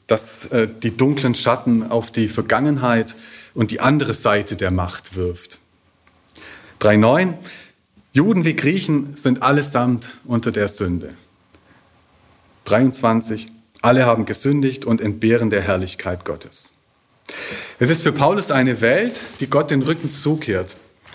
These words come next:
Grund genug eigentlich, dass Gott nun der Welt den Rücken zukehrt und sie aufgibt. Doch Gott kann und wird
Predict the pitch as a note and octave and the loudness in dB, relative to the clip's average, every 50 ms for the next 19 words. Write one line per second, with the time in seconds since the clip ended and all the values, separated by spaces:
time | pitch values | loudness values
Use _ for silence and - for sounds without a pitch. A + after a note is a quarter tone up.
0 | - - - - - - C3 C#3+ C#3+ C#3 C#3 B2 A#2+ B2+ D3 E3+ F3 - - B2+ | -20 -20 -16 -6 0 2 2 2 2 2 2 4 4 4 4 2 0 0 0 2
1 | C3 C3 C3 C3 B2 B2+ B2+ B2 - - - - - - - _ - B2 A#2 - | 2 2 2 0 -2 -2 -4 -4 -6 -12 -18 -20 -20 -20 -10 _ 2 2 2 2
2 | - - B2+ C3 C#3 C3+ B2+ C3 C3 B2+ A#2 A#2+ A2+ G2+ G2+ A#2 B2+ C3 A2 G2+ | 0 2 2 2 4 4 2 2 4 4 4 2 2 2 2 2 2 2 0 -4
3 | - - - - _ _ - A#2 G#2 G#2 G#2+ A#2+ A#2 - A2 G2 F#2+ - - - | -6 -12 -18 -20 _ _ -2 0 0 0 0 -2 -2 -2 -4 -6 -6 -8 -16 -20
4 | _ - - - A2 G2 - - G2+ - - - - - - - A2 - - - | _ -12 -6 -4 -4 -4 -4 -6 -8 -6 -8 -10 -12 -12 -6 -4 -4 -4 -2 -4
5 | - - F#2+ G2+ G2 - - - F#2+ F2 - - - - _ _ _ _ - - | -4 -2 -2 -4 -6 -6 -10 -10 -10 -10 -10 -18 -20 -20 _ _ _ _ -14 -14
6 | G2 F#2+ F#2+ G2 - - - - _ _ _ _ _ _ _ _ _ _ _ _ | -14 -14 -14 -18 -20 -20 -20 -20 _ _ _ _ _ _ _ _ _ _ _ _
7 | - - A2 G2 - - B2+ D3+ G#3+ A#3 - - - - - - - - - B2 | 0 0 0 0 2 2 2 2 2 0 -4 -8 -14 -14 -16 -12 -6 0 2 2
8 | C3 E3 F3+ F3 - C3 A#2+ A2+ - G#2+ A#2 C#3 F3+ G3+ G3 - | 2 2 0 -2 -2 -2 -2 -2 0 0 0 0 0 -2 -6 -10